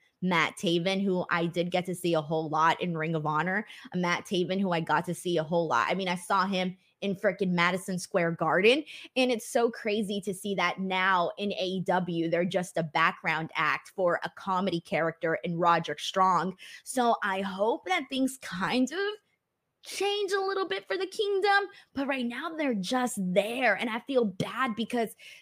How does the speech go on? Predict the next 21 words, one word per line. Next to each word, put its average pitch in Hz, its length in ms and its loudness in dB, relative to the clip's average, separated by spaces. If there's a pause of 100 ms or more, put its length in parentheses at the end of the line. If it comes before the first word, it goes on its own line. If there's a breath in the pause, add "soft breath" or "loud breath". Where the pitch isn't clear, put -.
this 226 220 -2
match, 226 440 0
it 247 120 0
was 220 220 2
just 240 240 -4
not, 247 360 2 (520)
this 240 320 4
is 277 120 -2
one 285 140 2
of 269 80 2
those 254 180 2
matches 247 460 0
that 208 320 2
if 214 160 0
I 208 160 4
didn't 220 280 2
have 208 240 0
to 214 80 -4
cover 196 280 -4
the 180 100 -2
show, 233 460 2